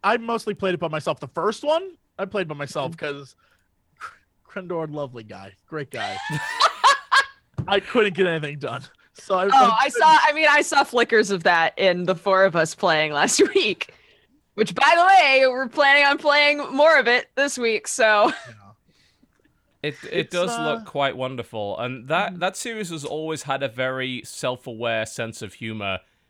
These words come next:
Speaker 3: and it, you look at it, it's like, "Oh, Divinity, that sounds, you know, very, very serious,"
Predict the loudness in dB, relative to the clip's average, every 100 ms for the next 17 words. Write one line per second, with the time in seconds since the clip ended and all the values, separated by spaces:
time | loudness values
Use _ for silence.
0 | _ _ -10 -6 -6 -4 -4 -2 -4 -4
1 | -4 -4 -4 -6 _ _ -10 -6 -4 -4
2 | -6 -12 -14 -12 -10 -6 -6 -6 -8 -10
3 | -6 -6 -4 -6 -6 -6 -6 -8 -8 -10